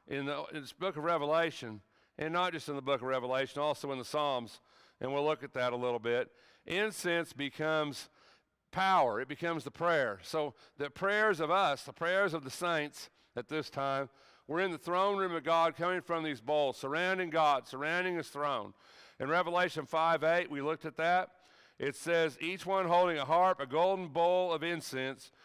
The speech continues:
which are the prayers of the saints." So we get this idea of the prayers being engulfing God in the throne room of God, the prayers going up, "Why are you being persecuted? How long will we be persecuted?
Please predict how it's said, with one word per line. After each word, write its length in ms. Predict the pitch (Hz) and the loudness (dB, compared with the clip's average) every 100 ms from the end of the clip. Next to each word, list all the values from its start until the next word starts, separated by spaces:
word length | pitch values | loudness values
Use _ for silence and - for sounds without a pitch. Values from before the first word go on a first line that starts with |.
| - | -14
which 200 | - 151 | -8 -4
are 100 | 165 | -2
the 120 | 151 131 | -2 -2
prayers 440 | 160 175 190 165 | 0 2 2 0
of 120 | 175 | -4
the 80 | 156 | -6
saints." 600 | - 165 135 - - - _ _ _ _ _ | -4 -2 -2 -6 -16 -20 _ _ _ _ _
So 140 | - 170 | -6 -4
we 100 | 175 | -2
get 180 | 190 208 | -2 -2
this 200 | 190 180 | -2 2
idea 380 | 180 165 185 | 2 4 2
of 60 | 185 | 2
the 80 | 147 | -2
prayers 480 | - 170 180 180 123 | -2 2 4 2 0
being 300 | 151 156 139 | -4 -2 -4
engulfing 800 | 113 - - - 170 196 190 160 | -8 -14 -12 0 2 2 0 -2
God 380 | 156 156 156 143 | 2 4 4 2
in 80 | |
the 80 | 123 | -4
throne 360 | - 160 185 180 | -4 0 2 0
room 140 | 156 | -2
of 120 | 139 | -2
God, 320 | 123 127 127 - - - - | 0 2 0 -2 -16 -20 -18
the 80 | - | -10
prayers 460 | - 175 196 190 | -2 0 2 0
going 280 | 139 165 151 | 0 -2 0
up, 260 | 156 156 127 | 2 0 2
"Why 220 | 147 175 | 2 4
are 80 | 180 | 4
you 60 | |
being 220 | 160 151 143 | 0 -4 -4
persecuted? 640 | 147 143 127 - 143 143 | -4 -4 -8 -10 -6 -4
How 120 | 135 | -2
long 320 | 139 160 185 185 | 0 0 0 -2
will 80 | |
we 100 | 151 | -6
be 140 | 143 143 | -6 -8
persecuted? 800 | 151 139 135 117 135 131 131 131 | -6 -6 -6 -12 -8 -6 -6 -8